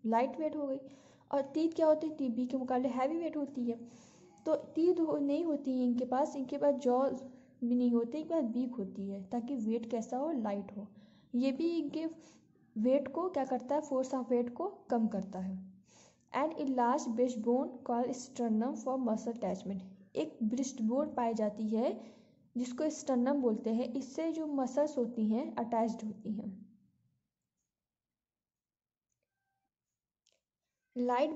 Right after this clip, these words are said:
bones, a bird's bones are basically hollow with air sacs and thin cross pieces to make bone stronger। इनकी जो बोन्स होती है वो हॉलो होती है, मतलब खोखली होती है, और उनकी जो बोन्स होती है उनके बीच में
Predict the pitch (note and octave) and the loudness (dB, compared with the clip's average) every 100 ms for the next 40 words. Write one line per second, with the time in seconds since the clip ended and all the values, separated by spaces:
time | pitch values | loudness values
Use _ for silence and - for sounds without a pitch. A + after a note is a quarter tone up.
0 | D4+ D4 D#4+ - - - C4 G#3+ C4 C#4 | -2 -2 -2 -6 -12 -4 -2 2 0 0
1 | - C4 C4+ C#4+ - - - B3 B3+ C#4+ | -4 -2 0 -2 -8 -16 -6 -4 -2 -2
2 | A3+ A#3 A#3 A#3+ B3 A3+ G#3+ G#3 B3+ - | 0 0 0 -2 -2 -2 -2 -2 -4 -8
3 | - - - - C#4 - - C4 C#4 C#4 | -18 -20 -16 -6 -4 -4 -2 2 4 2
4 | - G#3 A#3+ - - - _ - C4+ F4 | -4 -6 -8 -14 -20 -20 _ -4 -4 -4
5 | - D4 D#4+ D#4+ - A#3 A#3+ - - G#3+ | -8 -8 -6 -8 -2 0 0 -4 -4 -4
6 | A3 A#3 - C#4+ C4 C4+ B3 A#3 B3+ C4 | -2 -6 -4 -4 0 0 0 0 0 -2
7 | - - G#3+ G3 F#3 - - - - _ | -6 -4 -4 -4 -6 -8 -14 -20 -20 _
8 | - B3+ C#4 E4 D4+ C4+ C#4 D4 D4+ D4+ | -6 -4 -2 -2 -2 2 2 2 -4 -2
9 | D#4 D#4 C#4+ A#3 A#3 B3 C#4+ C#4 D4+ B3+ | -2 2 2 2 2 4 2 0 -2 -2
10 | B3 B3 A#3 G#3 A#3+ C4 C4+ C#4 D4+ D#4+ | -2 -2 -2 -2 0 0 0 -2 -4 -2
11 | D#4+ D4 D4 D4+ E4+ E4 B3 B3 D4 D4+ | 4 4 4 -4 -2 0 2 2 2 0
12 | C#4+ D#4 D4+ D4 B3+ A3+ C4+ - A#3 B3+ | -4 -4 -4 -2 -2 0 0 0 2 2
13 | - | 0